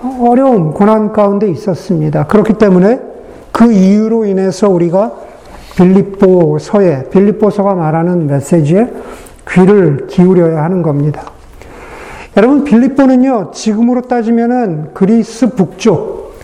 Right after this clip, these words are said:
우리 마케도니아라 그러죠. 지금도 있습니다. 마케도니아라고 하는 그, 그쪽에 세워진 도시였습니다. 우리가 세계사를 통해서 잘 알고 있는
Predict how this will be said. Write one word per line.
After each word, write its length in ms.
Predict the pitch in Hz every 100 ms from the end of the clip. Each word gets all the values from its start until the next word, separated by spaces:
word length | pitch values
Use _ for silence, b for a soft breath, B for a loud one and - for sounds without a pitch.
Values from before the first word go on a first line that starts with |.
| B -
우리 440 | 196 185 208 185 190 B B B
마케도니아라 720 | 185 180 240 233 220 202 175 160
그러죠. 520 | 156 139 170 127 -
지금도 340 | - 202 226 233
있습니다. 500 | 165 - 226 185 170
마케도니아라고 800 | 170 233 220 220 214 208 196 202
하는 340 | 208 226 175 B B B B B
그, 360 | - 214 208 202
그쪽에 760 | 190 - 269 247 240 208 185 -
세워진 760 | - 262 254 190 220 180 151
도시였습니다. 920 | - 170 220 185 - 160 147 127 139 147 B B B B B 220
우리가 300 | 226 240 233
세계사를 640 | 240 254 254 254 247 240
통해서 760 | 240 240 240 233 240 220 175 - - - B B B B - - B B
잘 240 | - 196 202
알고 340 | 190 190 214
있는 400 | 214 208 208 160